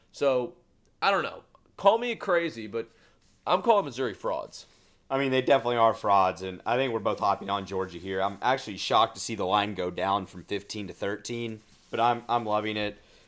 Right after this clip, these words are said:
Speaker 2: Uh, I actually originally was kind of scared of this line at fifteen just 'cause I was like, "This is gonna hit fourteen."
Speaker 1: That's trappy.
Speaker 2: But right when it went to thirteen, it's such an easy play. They're gonna win by two scores.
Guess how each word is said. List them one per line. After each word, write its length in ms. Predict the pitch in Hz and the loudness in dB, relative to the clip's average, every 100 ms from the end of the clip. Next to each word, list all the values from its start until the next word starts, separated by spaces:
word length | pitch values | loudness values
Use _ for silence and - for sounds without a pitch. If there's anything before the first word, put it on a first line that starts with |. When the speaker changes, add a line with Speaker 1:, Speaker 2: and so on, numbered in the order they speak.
| _ | _
Speaker 2:
Uh, 460 | 110 110 113 127 139 123 | 2 4 6 4 4 6
I 60 | |
actually 320 | 143 170 208 | 4 4 0
originally 440 | 143 113 139 135 143 | 0 0 0 0 -4
was 120 | 120 | -2
kind 140 | 143 104 | -2 -2
of 40 | |
scared 260 | - 123 123 | 0 0 2
of 40 | |
this 180 | 131 - | 0 2
line 220 | 120 117 | 4 4
at 240 | 104 104 | 2 0
fifteen 480 | 131 120 - 127 127 | -4 -8 -4 -4 -4
just 220 | 107 101 | -6 -8
'cause 100 | - | -6
I 80 | 101 | -2
was 80 | 95 | -2
like, 140 | 95 | 0
"This 180 | 127 156 | 2 2
is 60 | 107 | -2
gonna 140 | 95 | -8
hit 120 | 82 - | -10 -12
fourteen." 320 | 87 - 113 | -14 -10 -10
Speaker 1:
That's 140 | 110 | -10
trappy. 340 | - 127 110 135 | -8 -4 -4 0
Speaker 2:
But 100 | 143 | 6
right 240 | 147 170 | 6 6
when 100 | 180 | 0
it 80 | 175 | -2
went 140 | 180 | -2
to 60 | 156 | -4
thirteen, 600 | - 143 143 - 147 135 | 0 0 0 -6 -4 -4
it's 400 | 95 104 - - - | -6 -12 -14 -16 -14
such 340 | - 190 190 - | -4 -2 -2 -4
an 60 | |
easy 240 | 127 117 101 | -6 -6 -6
play. 240 | 120 117 | 0 0
They're 140 | 107 139 | 0 -2
gonna 120 | 143 | -2
win 160 | 120 | -2
by 140 | 104 85 | -2 -6
two 200 | - 92 | -8 -12
scores. 600 | - 113 113 80 - | -8 -4 -2 -4 -8